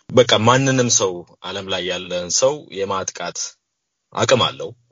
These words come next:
አሳይቷልም። ከዛም ውስጥ እንግዲህ ገና ከተወለደ በሰዓታት የሚቆጠር ህፃን፣ የተወለደ ገና የተወለደ ህፃን ጀምሮ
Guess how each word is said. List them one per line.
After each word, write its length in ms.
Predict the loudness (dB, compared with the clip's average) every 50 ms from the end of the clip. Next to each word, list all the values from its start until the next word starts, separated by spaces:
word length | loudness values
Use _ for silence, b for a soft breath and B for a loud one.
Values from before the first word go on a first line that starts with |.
| _
አሳይቷልም። 580 | -2 -2 -2 -2 -2 -6 -8 -12 -12 -12 -16 -20 _ _ _ _ _ _ _ _ -18
ከዛም 420 | -8 -6 -4 -2 -2 -2 -2 0
ውስጥ 180 | 0 -2 -2 -2
እንግዲህ 280 | -4 -8 -10 -10 -10 -12 -16 -18 _ _ _ _ _
ገና 160 | 0 2 2 2
ከተወለደ 520 | 0 -2 -2 -2 -2 -2 0 -2 -4 -4 -4 -6 -6 -8 _ _ _ _ _ _ _ _ _ _ _ -8
በሰዓታት 420 | -6 -4 -4 -4 -4 -4 -6 -6
የሚቆጠር 520 | -8 -10 -6 -2 -2 -2 0 -2 -4 -4 -4
ህፃን፣ 320 | -2 -2 -2 0 -2 -4 -8 -12 -18 _ _ _ _
የተወለደ 440 | -12 -2 2 2 2 2 2 -2 -6 -8
ገና 160 | -8 -10 -10 -10
የተወለደ 380 | -12 -10 -12 -10 -10 -10 -10 -6
ህፃን 300 | -4 -4 -4 -4 -6 -10 -12 _ _ _ _ _ _ _ _ _ _ -20 _ -4
ጀምሮ 320 | -2 0 0 2 2 2